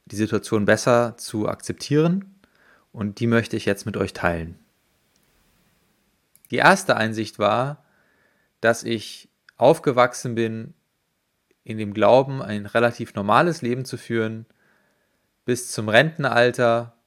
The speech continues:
Vollzeit arbeiten zu können, Kinder zu bekommen und so weiter. Und das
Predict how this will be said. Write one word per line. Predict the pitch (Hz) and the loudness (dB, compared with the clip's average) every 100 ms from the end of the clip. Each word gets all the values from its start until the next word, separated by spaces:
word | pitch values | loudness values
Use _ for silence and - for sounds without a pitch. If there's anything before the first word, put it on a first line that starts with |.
| _ _ _ _ _ _ _ | _ _ _ _ _ _ _
Vollzeit | - 127 131 - 113 | 0 2 2 2 6
arbeiten | 143 160 139 135 127 | 6 8 6 4 -4
zu | - | -8
können, | 123 123 113 110 113 110 _ _ _ _ _ _ _ _ _ _ _ | -2 0 0 -2 -12 -16 _ _ _ _ _ _ _ _ _ _ _
Kinder | - 143 123 | -4 0 0
zu | - | 0
bekommen | 113 - 113 107 107 107 - _ _ _ _ _ _ _ | -4 2 4 4 0 -10 -14 _ _ _ _ _ _ _
und | 127 | -8
so | 110 101 | -4 4
weiter. | 107 143 147 143 139 _ _ _ _ _ _ _ - _ _ _ | 4 6 2 -2 -6 _ _ _ _ _ _ _ -20 _ _ _
Und | - 117 113 107 - - _ _ _ _ _ _ _ _ | -10 -8 -8 -10 -16 -16 _ _ _ _ _ _ _ _
das | - 117 - - | 4 4 0 -6